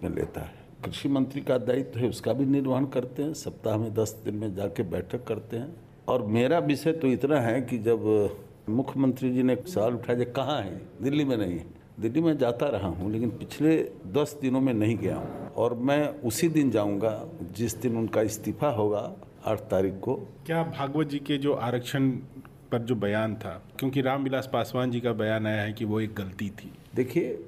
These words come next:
Speaker 1: किसी भी पार्टी का स्टैंड क्या होता है कि जो उसका अध्यक्ष बोलता है या उसके मुखिया बोलते हैं। प्रधानमंत्री ने कहा कि मेरी जान चली जाएगी लेकिन आरक्षण पर कोई असर नहीं आएगा,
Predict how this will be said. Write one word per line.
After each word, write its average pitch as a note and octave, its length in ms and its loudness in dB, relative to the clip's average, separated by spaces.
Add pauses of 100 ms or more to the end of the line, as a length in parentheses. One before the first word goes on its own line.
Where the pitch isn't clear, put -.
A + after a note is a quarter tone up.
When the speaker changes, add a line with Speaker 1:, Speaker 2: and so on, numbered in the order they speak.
(180)
Speaker 1:
किसी G3 260 4
भी E3 120 6
पार्टी A2 360 0
का - 340 -6
स्टैंड - 420 2
क्या D#3 120 4
होता A#2 360 2
है - 180 -14 (480)
कि F3 80 -2
जो E3 120 6
उसका D#3 240 4
अध्यक्ष A#2+ 540 0
बोलता E2 400 -4
है - 200 -14 (120)
या E3 420 4 (320)
उसके - 300 -2
मुखिया B2 400 4
बोलते E2 400 -2
हैं। D#2+ 80 -12 (180)
प्रधानमंत्री B2+ 680 0
ने C3+ 140 2
कहा B2+ 320 0 (400)
कि E3 420 2 (220)
मेरी B2+ 240 4
जान B2+ 340 2
चली C#3 280 2
जाएगी A#2 380 4
लेकिन B2+ 380 2
आरक्षण A2 420 -2
पर - 140 -6
कोई D3 260 -4
असर E2+ 260 -4
नहीं D#2+ 200 -8
आएगा, - 420 -16